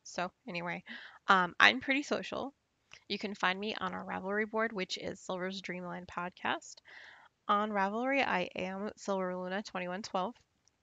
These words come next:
On Facebook, so we can be found directly at w w w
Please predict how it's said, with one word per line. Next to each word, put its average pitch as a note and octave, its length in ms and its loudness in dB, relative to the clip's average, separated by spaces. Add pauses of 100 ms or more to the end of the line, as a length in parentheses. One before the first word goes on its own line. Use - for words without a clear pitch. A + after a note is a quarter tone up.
(1040)
On G#3+ 200 6
Facebook, G#3+ 440 -2 (460)
so - 160 -2 (120)
we G3+ 120 -4
can G#3 220 -8
be A3 60 -6
found G3+ 440 -4
directly G3+ 420 -2
at - 200 -4
w G#3 280 -4
w G3 300 -6
w B3 300 -4